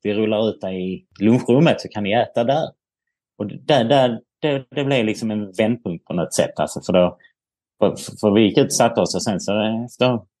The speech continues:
tio minuter då, då kom He-, Elin, eh, då rullade de ut Elin i rullstol och satt hon liksom upp. Eh, ja, sen satt vi vid bordet ute i, i lunchrummet och åt. Så att det, det, det var,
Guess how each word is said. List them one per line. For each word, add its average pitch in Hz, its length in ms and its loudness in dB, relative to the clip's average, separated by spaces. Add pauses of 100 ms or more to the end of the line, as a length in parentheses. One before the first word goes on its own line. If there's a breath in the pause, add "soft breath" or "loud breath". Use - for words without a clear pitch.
tio 131 140 2
minuter 117 320 2
då, 98 180 -2 (140)
då 107 120 2
kom 95 360 0
He-, 117 300 -4
Elin, 104 260 2
eh, 95 760 -6
då 127 60 2
rullade 123 300 4
de 156 120 0
ut 120 120 -4
Elin 104 260 -2
i 117 40 -8
rullstol 131 380 -4
och 95 80 -8
satt 165 240 0
hon 90 80 -12
liksom 113 300 -8
upp. - 160 -4 (480)
Eh, 85 240 0 (340)
ja, - 140 0
sen - 180 0
satt - 300 0
vi 117 80 2
vid 110 140 0
bordet 110 360 2
ute 107 220 -4
i, 107 80 -8 (200)
i 127 80 -2
lunchrummet 135 500 2
och 101 140 0
åt. - 120 -8 (520)
Så 123 140 0
att - 120 0
det, 107 100 2
det, 139 220 2
det 139 140 0
var, 135 200 2